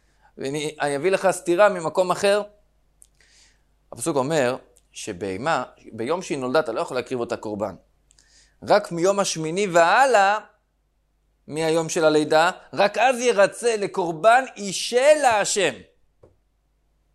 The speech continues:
דורשים מזה, מהיום השמיני הם ראויים לקורבן אלו אישים להקריב אותם על האש של המערכה. דווקא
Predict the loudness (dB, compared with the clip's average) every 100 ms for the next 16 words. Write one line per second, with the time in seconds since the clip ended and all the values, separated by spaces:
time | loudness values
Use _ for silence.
0 | _ _ _ _ _ _ _ _ _ _
1 | _ _ _ _ -2 0 2 2 2 0
2 | 2 2 2 -6 _ _ _ _ _ _
3 | _ _ _ _ -14 -2 4 6 6 4
4 | 0 -4 -4 -4 -2 -2 -4 -4 -4 0
5 | 4 4 4 2 2 2 2 2 2 2
6 | -4 -16 _ _ _ -2 0 -2 -4 -6
7 | -4 -2 -2 0 0 0 -2 0 -2 0
8 | 0 0 -2 0 2 2 2 0 -6 -6
9 | _ _ _ _ _ _ _ _ _ _
10 | _ _ _ _ _ _ _ 2 2 2
11 | 0 2 2